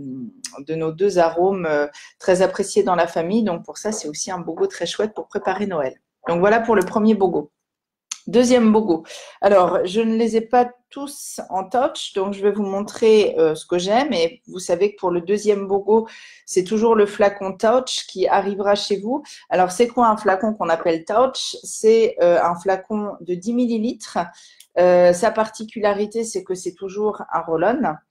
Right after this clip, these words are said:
Et, euh, dans les flacons là qui sont proposés, l'huile essentielle est diluée avec de l'huile de coco, ce qui fait que, euh, vos, vos, vos flacons, ils arrivent comme ça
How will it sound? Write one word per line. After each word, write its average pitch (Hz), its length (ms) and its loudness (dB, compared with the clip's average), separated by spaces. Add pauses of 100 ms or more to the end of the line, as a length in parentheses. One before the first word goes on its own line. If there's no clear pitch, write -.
(420)
Et, 240 380 6
euh, 170 580 8
dans 180 260 -2
les 165 760 -2
flacons 185 360 -6
là 196 140 -4
qui 185 140 -18
sont 185 200 -12
proposés, 202 680 0
l'huile 202 280 -2
essentielle 196 520 0
est 208 100 2
diluée 202 580 -4
avec 170 260 -4
de 180 80 -2
l'huile 202 300 -4
de 196 80 0
coco, 196 440 2 (280)
ce - 120 -12
qui 180 140 -14
fait 220 260 0
que, - 120 0
euh, 175 640 6
vos, 160 800 -4
vos, 127 200 -12
vos 170 120 -10
flacons, 170 400 -2
ils 175 160 -4
arrivent 175 260 0
comme 170 180 -4
ça 233 320 2